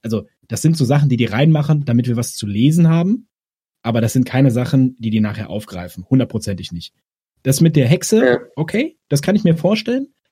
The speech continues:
Speaker 1: dass irgendein Charakter aufgegriffen wird, aber ich kann mir nicht vorstellen, dass sie die abstrusesten,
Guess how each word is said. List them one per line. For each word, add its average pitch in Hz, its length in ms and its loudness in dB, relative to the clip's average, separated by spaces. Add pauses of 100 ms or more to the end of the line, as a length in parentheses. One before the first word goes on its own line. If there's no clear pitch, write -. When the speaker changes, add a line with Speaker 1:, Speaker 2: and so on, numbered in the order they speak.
(200)
Speaker 1:
dass 143 160 0
irgendein 160 300 -4
Charakter 156 320 -4
aufgegriffen 165 500 0
wird, 190 300 -2 (500)
aber 127 220 2
ich 117 100 -6
kann 131 160 4
mir 120 120 4
nicht 143 260 4
vorstellen, 143 560 2
dass 131 180 0
sie 131 180 0
die 131 200 -4
abstrusesten, 160 1500 0